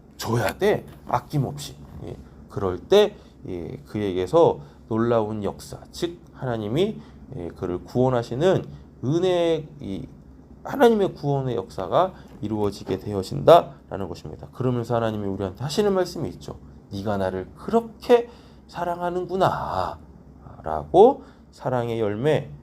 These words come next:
그 영생의 열매를 맺게 되어집니다. 그 순간 우리가 뭐 되는 거예요? 에덴 동산에서 쫓겨나면서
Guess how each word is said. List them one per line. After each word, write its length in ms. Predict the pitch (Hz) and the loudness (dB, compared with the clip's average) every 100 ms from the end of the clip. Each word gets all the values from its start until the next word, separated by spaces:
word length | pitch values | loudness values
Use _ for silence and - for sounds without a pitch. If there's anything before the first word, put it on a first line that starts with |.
| - - | -20 -8
그 380 | 101 98 95 - - | -4 -2 -4 -6 -2
영생의 480 | 92 101 104 104 98 | -2 -2 -4 -2 2
열매를 640 | 92 95 95 151 220 233 - - - | 2 2 2 4 4 2 -6 -20 -10
맺게 360 | 90 - 107 98 | -10 -4 -2 -2
되어집니다. 680 | 95 117 123 92 76 73 - | 0 0 -2 -6 -10 -10 -6
그 100 | - | -2
순간 300 | 202 220 214 | 2 4 6
우리가 260 | 190 185 185 | 4 4 4
뭐 160 | 147 | 4
되는 260 | 151 147 143 | 4 2 2
거예요? 400 | 123 123 196 370 - - - - - - - - - - - - - - - | 2 2 2 0 -6 -20 -20 -20 -20 -20 -20 -20 -20 -20 -20 -20 -20 -14 0
에덴 360 | 113 147 160 | 4 4 2
동산에서 840 | 151 156 156 151 151 151 143 143 143 | 0 0 -2 4 6 6 4 2 0
쫓겨나면서 960 | - - 180 160 143 131 127 147 117 | -4 -2 0 0 0 -2 0 2 2